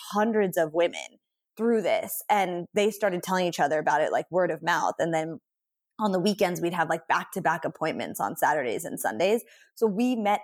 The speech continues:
every single customer for an hour each and talked to them while they're changing and all that stuff about, like, their problems, like, why they like this clothing, all that stuff. We got to really understand the customer so deeply. And I think that's the point at which we were like, "Wait,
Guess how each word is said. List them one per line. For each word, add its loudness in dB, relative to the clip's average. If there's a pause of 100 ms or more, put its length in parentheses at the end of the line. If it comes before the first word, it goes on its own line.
every 2
single 0
customer -2
for 0
an -4
hour 2
each -2
and -4
talked -2
to -2
them 2
while 4
they're -2
changing 0
and -4
all 0
that 0
stuff 0
about, 0
like, -2
their 2
problems, 2
like, 0
why 2
they 0
like 0
this -4
clothing, 2
all 0
that 2
stuff. 0
We 0
got 2
to -6
really 2 (720)
understand 2
the 4
customer -2
so 2
deeply. 0
And 2
I -2
think -2
that's 2
the 2
point 0
at 2
which 2
we 0
were 2
like, 2
"Wait, 0